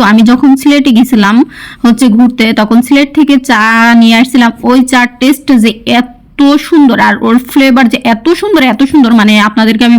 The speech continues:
বলে বোঝাতে পারবো না। আসলে সিলেটে যেমন চা জন্ম,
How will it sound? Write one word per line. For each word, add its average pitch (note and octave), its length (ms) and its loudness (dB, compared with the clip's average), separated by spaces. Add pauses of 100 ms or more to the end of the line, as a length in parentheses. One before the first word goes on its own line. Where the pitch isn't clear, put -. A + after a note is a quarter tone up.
বলে G#3+ 200 2
বোঝাতে A#3+ 340 0
পারবো G3+ 260 -2
না। G#3 60 0 (500)
আসলে B3+ 240 0 (180)
সিলেটে A#3+ 280 0 (100)
যেমন A#3+ 220 2 (220)
চা G#3+ 140 0 (500)
জন্ম, A#3 300 4